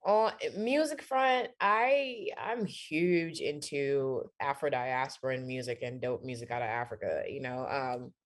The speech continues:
so all the Afro beats and, you know, listening to, discovering new artists right now. I'm East African, so, you know, Diamond Platnumz, um,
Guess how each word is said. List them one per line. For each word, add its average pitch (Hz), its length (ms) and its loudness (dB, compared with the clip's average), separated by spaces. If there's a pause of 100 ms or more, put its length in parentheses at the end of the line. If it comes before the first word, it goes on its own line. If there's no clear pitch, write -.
(560)
so 139 200 0
all 135 160 2
the 139 80 0
Afro 131 320 -4
beats 131 340 -8
and, 110 140 -8 (540)
you 135 100 -4
know, 127 180 0
listening 139 400 -2
to, 127 680 -4 (140)
discovering 156 500 2
new 143 100 0
artists 127 320 -2
right 123 120 -2
now. 127 140 -4
I'm 139 120 -2
East 135 160 -6
African, 127 540 -2
so, 123 480 0
you 131 60 -8
know, 127 120 -6
Diamond 120 380 -6
Platnumz, 131 800 2 (100)
um, 113 360 -4